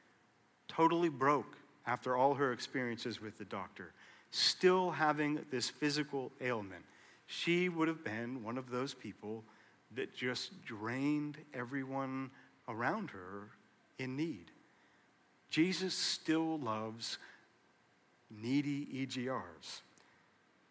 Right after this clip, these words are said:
And he said to her in Mark five thirty-four, "Daughter, your faith has healed you.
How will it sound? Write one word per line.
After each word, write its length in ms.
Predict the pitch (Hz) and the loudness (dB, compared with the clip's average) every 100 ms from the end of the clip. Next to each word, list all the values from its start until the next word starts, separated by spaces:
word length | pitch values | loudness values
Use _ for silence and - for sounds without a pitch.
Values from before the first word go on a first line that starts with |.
| - | -6
And 100 | 120 | 0
he 120 | 156 | 2
said 320 | 147 185 190 | 6 6 4
to 100 | 190 | 2
her 260 | 127 120 127 | 2 2 2
in 260 | 117 113 110 | 0 -4 -6
Mark 280 | 131 123 123 | 0 0 0
five 440 | - 123 127 123 - - - _ _ - | 0 4 4 2 -2 -20 -20 _ _ -4
thirty-four, 580 | 123 120 - 92 98 110 - - - - - _ _ - | -4 -4 -8 -8 -10 -14 -20 -20 -20 -20 -20 _ _ 6
"Daughter, 300 | 151 170 175 | 10 10 8
your 240 | 147 127 | 4 2
faith 480 | 123 - 156 165 165 | 0 0 2 2 -2
has 160 | 160 131 | -4 -4
healed 360 | - 135 113 95 | -4 -4 -6 -8
you. 140 | 87 | -14